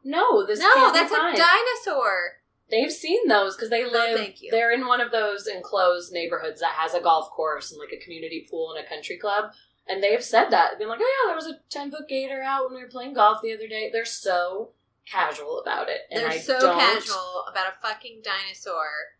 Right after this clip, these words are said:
Speaker 1: Yeah. They've
Speaker 2: Existing
Speaker 1: turned
Speaker 2: in their
Speaker 1: into
Speaker 2: town.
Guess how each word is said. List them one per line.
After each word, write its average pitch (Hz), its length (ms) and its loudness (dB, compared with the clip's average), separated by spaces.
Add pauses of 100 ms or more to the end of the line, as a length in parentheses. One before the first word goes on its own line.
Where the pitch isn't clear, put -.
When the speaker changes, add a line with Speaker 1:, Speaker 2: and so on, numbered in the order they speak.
(100)
Speaker 1:
Yeah. 339 480 -4 (500)
They've 269 160 4
Speaker 2:
Existing 220 540 -4
Speaker 1:
turned 302 180 4
Speaker 2:
in 349 60 4
their 320 120 0
Speaker 1:
into 240 140 -4
Speaker 2:
town. 175 100 -2